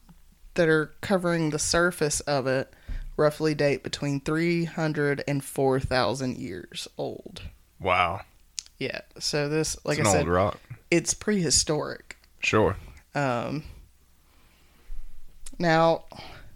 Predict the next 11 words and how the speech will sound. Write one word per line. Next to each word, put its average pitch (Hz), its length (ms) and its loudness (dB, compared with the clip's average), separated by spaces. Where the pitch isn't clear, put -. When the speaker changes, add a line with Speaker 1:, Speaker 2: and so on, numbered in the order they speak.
Speaker 1:
the 180 120 2
sh-, - 680 -2
the 175 100 0
density 214 720 0
of 170 160 4
markings 151 800 0
make 175 180 0
it - 100 -2
difficult 180 720 0
to - 160 -2
know 156 380 2